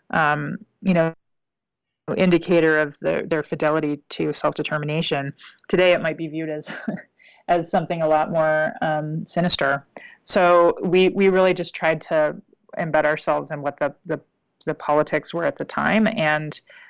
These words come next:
um, and try to code the Israeli government behavior from the perspective of, you know, the people that, the, the main dependent variable in that study was, was violence by Palestinians toward Israelis. So we,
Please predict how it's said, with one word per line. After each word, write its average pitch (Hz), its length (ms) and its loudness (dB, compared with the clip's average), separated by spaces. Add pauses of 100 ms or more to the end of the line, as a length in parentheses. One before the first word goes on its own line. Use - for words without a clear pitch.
(220)
um, 147 520 -2 (120)
and 160 420 -2
try 180 240 0
to 214 120 0
code 156 640 -2
the 160 200 -2
Israeli 147 320 -2
government 147 320 -2
behavior 151 460 -2
from 147 200 -6
the 143 80 -4
perspective - 560 -6
of, - 280 -2 (360)
you 185 60 0
know, 180 100 4
the 165 80 2
people 185 340 2
that, 156 340 0
the, 180 640 -2
the 208 80 2
main 196 220 4
dependent 180 460 -4
variable 156 420 -2
in 151 100 -6
that - 180 -8
study 202 320 2
was, 151 400 0 (300)
was 170 160 0
violence 156 380 -2
by 151 160 0
Palestinians 156 560 -8
toward 151 220 -10
Israelis. 135 480 -6
So 160 160 0
we, 160 240 2